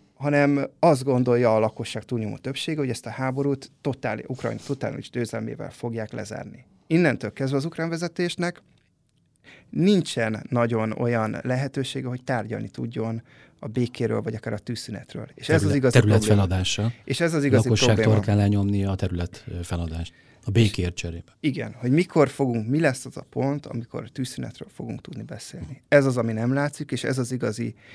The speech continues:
Speaker 1: igazi tragédia szerintem, mert, ö, egyik fél sem teheti meg, hogy arról beszéljen. Akkor se tudunk majd erről beszélni, hogyha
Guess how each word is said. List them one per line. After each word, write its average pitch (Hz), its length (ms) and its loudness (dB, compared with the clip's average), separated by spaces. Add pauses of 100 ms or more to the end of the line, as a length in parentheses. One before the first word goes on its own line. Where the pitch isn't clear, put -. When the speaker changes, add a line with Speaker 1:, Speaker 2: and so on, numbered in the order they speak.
(160)
Speaker 1:
igazi 131 440 0
tragédia 113 520 -4
szerintem, 123 540 -8
mert, 120 460 -4
ö, 117 200 0 (520)
egyik 139 360 2
fél 117 400 -4 (420)
sem 117 300 -4
teheti 117 440 -10
meg, 117 360 -10 (380)
hogy 131 160 -8
arról 113 280 0
beszéljen. 107 580 -10 (140)
Akkor 151 460 2
se - 160 -8
tudunk 120 360 -6
majd 113 180 -8
erről 117 220 -6
beszélni, 143 640 -6 (420)
hogyha - 480 -4